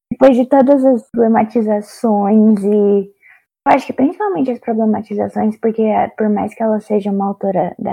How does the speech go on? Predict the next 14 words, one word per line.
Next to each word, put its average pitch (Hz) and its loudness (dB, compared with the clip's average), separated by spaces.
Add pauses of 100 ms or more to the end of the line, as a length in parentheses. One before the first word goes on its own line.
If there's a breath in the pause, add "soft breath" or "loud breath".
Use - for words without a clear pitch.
época 196 -4
dela, 190 0
não 214 0
tem 214 -2
como 196 -4 (600)
não 214 -2
ler 202 2
esse - -2
livro 208 2
com 214 0
os 202 -4
olhos 202 0
de 214 2
hoje, 214 0